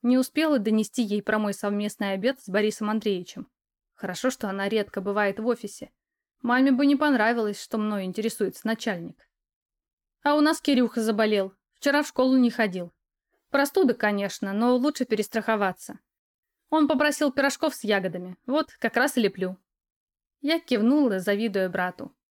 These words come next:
Ему-то сейчас обеспечили полный уход. Да и от вкуснейших пирожков я бы не отказалась. «Передавай всем привет», сказала я. Из коридора донесся скрип ключа в дверном замке.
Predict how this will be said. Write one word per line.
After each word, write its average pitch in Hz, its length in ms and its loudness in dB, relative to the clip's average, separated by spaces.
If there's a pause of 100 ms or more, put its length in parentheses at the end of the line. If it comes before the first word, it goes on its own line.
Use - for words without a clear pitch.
(160)
Ему-то 254 440 2
сейчас 233 360 -2
обеспечили 240 560 -2
полный 226 500 0
уход. 196 380 -6 (440)
Да 254 140 0
и 269 120 4
от 262 140 2
вкуснейших 262 600 0
пирожков 247 500 0
я 202 160 -2
бы 190 120 -6
не 196 100 -6
отказалась. 196 720 -6 (920)
«Передавай 311 440 4
всем 294 220 2
привет», 233 440 0 (140)
сказала 202 460 -2
я. 185 320 -6 (840)
Из 247 140 0
коридора 277 480 2
донесся 262 480 4
скрип 262 360 -2
ключа 269 380 2
в 185 80 -6
дверном 196 380 -2
замке. 214 460 -4